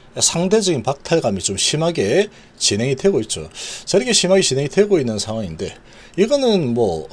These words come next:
사실 어쩔 수가 없습니다. 이거는 어쩔 수가 없는 상황이다. 얘는 지금 이 세력들 입장에서 본다고 하더라도, 자, 여기에서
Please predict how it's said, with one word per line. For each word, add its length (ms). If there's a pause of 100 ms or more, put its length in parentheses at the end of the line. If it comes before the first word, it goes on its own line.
사실 600 (640)
어쩔 280
수가 220
없습니다. 360
이거는 200 (160)
어쩔 260
수가 200
없는 160
상황이다. 280 (500)
얘는 280
지금 580
이 60
세력들 640
입장에서 560
본다고 500
하더라도, 720 (2750)
자, 180
여기에서 720